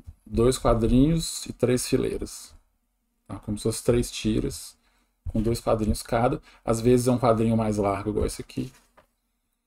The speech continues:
Às vezes vão ter três quadrinhos, igual aqui. Mas sempre seguindo esse sistema de três tiras, tá? Foi assim que o quadrinho nasceu.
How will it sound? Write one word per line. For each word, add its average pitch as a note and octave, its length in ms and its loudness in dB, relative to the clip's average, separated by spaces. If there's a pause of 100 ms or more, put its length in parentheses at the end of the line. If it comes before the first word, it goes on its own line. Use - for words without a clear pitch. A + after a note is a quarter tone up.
(300)
Às A2 140 -4
vezes A#2 240 4
vão A#2+ 100 4
ter A#2 140 0
três B2 220 2
quadrinhos, A#2 920 -2 (140)
igual G#2+ 240 -4
aqui. A#2+ 340 -10 (380)
Mas A#2 160 2
sempre C#3 300 4
seguindo C3 340 4
esse C3 120 4
sistema A#2+ 340 0
de A#2 100 -8
três B2 220 0
tiras, - 520 -12 (120)
tá? - 260 -2 (680)
Foi D#3+ 120 4
assim E3 180 4
que F3+ 60 2
o F3+ 60 2
quadrinho E3 320 4
nasceu. D#3+ 500 0